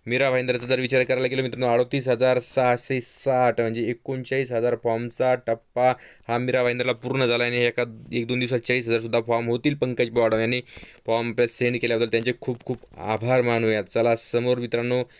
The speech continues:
एसपी अकोला वाहन चालक आपण बघितलं आहे. त्याच्यानंतर अनिकेत भाऊ पाटील यांनी स-, सीपी मुंबईला फॉर्म भरला, चार लाख एकोणीस हजार आठशे एक्क्याऐंशी एवढे फॉर्म आलेले आहेत मित्रांनो. अशा प्रकारे आपण या दहा घटकांची पुरेपूर माहिती बघितली. यातून सुद्धा आपण काही घटक बघणार आहोत.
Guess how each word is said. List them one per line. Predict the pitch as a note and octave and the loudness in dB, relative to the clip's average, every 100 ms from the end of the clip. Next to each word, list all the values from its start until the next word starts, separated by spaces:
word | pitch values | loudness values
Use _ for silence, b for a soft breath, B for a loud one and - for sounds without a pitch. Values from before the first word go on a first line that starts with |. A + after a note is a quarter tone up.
| b | b
एसपी | A2+ A#2 - | -8 -6 -2
अकोला | A#2 A2+ A#2 | 0 4 4
वाहन | A#2+ A#2 | 4 2
चालक | A#2 A2+ A2 | 0 0 0
आपण | G#2+ A#2+ A#2 | 0 -2 0
बघितलं | A2 A2+ - A#2 - | 0 0 -2 -4 0
आहे. | A2+ G#2+ | 0 0
त्याच्यानंतर | F#2+ G#2+ A#2 A2+ G#2+ A#2+ A#2+ B B B | 2 0 2 -2 0 0 0 B B B
अनिकेत | A2+ C3+ D3 | -4 -2 -2
भाऊ | B2+ C3 | 2 0
पाटील | - B2+ C3+ C3 | 2 0 0 0
यांनी | B2+ C3 | 0 -2
स-, | - | -2
सीपी | B2 A#2+ B2 - | -4 -2 -4 -2
मुंबईला | C#3 C3+ C#3 C3 | -2 0 2 2
फॉर्म | B2 B2 | 0 0
भरला, | A#2+ B2 | 0 0
चार | - B2 B2 | 0 0 0
लाख | C3 B2+ | 0 0
एकोणीस | A#2+ A#2 - C3+ C3 B2 | -4 -6 -6 -6 -2 0
हजार | A#2 | 2
आठशे | A#2 A#2 - A2 | 2 0 -2 -2
एक्क्याऐंशी | - A2 A2 - A#2 A2 | -2 -6 -6 -6 -6 -2
एवढे | G2 F#2+ G#2 | -2 -2 -2
फॉर्म | - F2 F2+ G2+ G2 | -4 -6 -6 -8 -8
आलेले | F2 E2+ F2+ - - | -8 -6 -4 -6 -2
आहेत | C#3+ A#2 | -2 -2
मित्रांनो. | A2 A2+ G2 B B - | -2 -2 -4 B B -6
अशा | A#2 C3 | -2 -2
प्रकारे | A2+ A#2 A#2+ | -2 -2 0
आपण | A#2 A2+ A#2+ | 0 2 0
या | A#2 | -2
दहा | G2+ A#2+ A#2+ C3 | -4 -4 -2 0
घटकांची | B2 - A#2 A#2 B2 | -2 -2 -2 -2 -6
पुरेपूर | - A#2+ A#2+ B2 A#2+ | -6 -4 -2 -4 -4
माहिती | A#2 A2 G#2+ | -2 -2 -2
बघितली. | A2 A#2 A#2+ A#2+ A2+ | -2 -2 -2 -2 0
यातून | G#2+ A#2 | 0 -4
सुद्धा | A2+ G#2+ | -6 -4
आपण | G2+ A2 | -4 -2
काही | G#2+ G#2 | -2 -2
घटक | F#2 G#2 | -2 -2
बघणार | G2 G#2 A2 | 0 -2 0
आहोत. | G#2+ D#3+ | 0 0